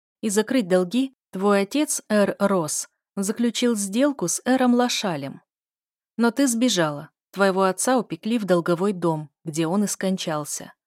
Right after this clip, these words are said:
Остаток твоих родовых земель перешли в собственность казны». Эр Шатили замолчал, давая мне время переварить услышанное. «Эр Шатиль, чем всё это может обернуться для меня?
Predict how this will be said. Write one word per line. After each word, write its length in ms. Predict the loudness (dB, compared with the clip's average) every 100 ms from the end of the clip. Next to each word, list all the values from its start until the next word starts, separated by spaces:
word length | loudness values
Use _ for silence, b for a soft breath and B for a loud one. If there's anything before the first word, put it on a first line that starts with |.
| _ _ -6
Остаток 500 | -4 -2 -2 -2 -2
твоих 300 | 0 0 0
родовых 420 | -2 -2 -2 -4
земель 420 | -4 0 0 0
перешли 540 | -2 -2 -2 -2 -4
в 80 | -4
собственность 720 | -4 -4 -4 -4 -4 -4 -6
казны». 500 | -6 -4 -2 -4 -6 -14 _ _ _ _ _ _ _ _
Эр 140 | -4 -4
Шатили 480 | -4 -6 -6 -2 -2
замолчал, 680 | 0 0 -2 -4 -6 -6
давая 320 | -4 -4 -2 -2
мне 200 | -6 -6
время 300 | -4 -2 -2
переварить 540 | -4 -4 -6 -6 -8
услышанное. 720 | -8 -4 -6 -6 -10 -14 -16 -20 _ _ _ _ _ _ _ _
«Эр 160 | 0 2
Шатиль, 520 | 2 -2 -2 -4 -4 -6
чем 220 | -2 0
всё 180 | 0 -2
это 160 | 0 0
может 280 | 0 0
обернуться 560 | 0 2 4 4 4 -2
для 160 | 0 0
меня? 380 | 0 -2 -6